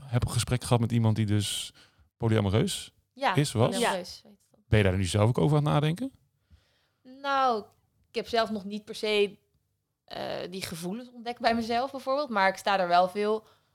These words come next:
Speaker 2: opener tegenover, denk ik. En laatst was ik naar de voorstelling Sexperiment van Kirsten Fontijn. Die heeft ook de Nederlandse Cabaretprijs gewonnen.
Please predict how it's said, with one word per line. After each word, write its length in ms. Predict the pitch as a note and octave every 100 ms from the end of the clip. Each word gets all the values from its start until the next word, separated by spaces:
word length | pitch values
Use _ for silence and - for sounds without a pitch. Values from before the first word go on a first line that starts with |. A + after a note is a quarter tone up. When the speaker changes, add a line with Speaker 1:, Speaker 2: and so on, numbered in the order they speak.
| _ _ -
Speaker 2:
opener 520 | A3+ B3 A#3 A3+ A3
tegenover, 680 | A3+ G#3+ - A3 C4 A3 E3+
denk 240 | - E3+
ik. 120 | -
En 100 | F#3
laatst 200 | F3 F#3
was 120 | G3+
ik 40 | -
naar 140 | F#3+
de 60 | F#3
voorstelling 520 | G3+ G3 G#3 F#3+ F#3+
Sexperiment 680 | - - - G#3 F#3+ G3+ C#4
van 120 | G#3+
Kirsten 360 | G3+ G#3 - -
Fontijn. 420 | G3 F#3+ G#3+ C#4
Die 80 | C4+
heeft 180 | F#3+ G#3
ook 120 | -
de 100 | F#3+
Nederlandse 360 | F#3 G3 F#3
Cabaretprijs 580 | - F#3 G3 A3+ A#3 A#3
gewonnen. 420 | - A#3 B3 D#4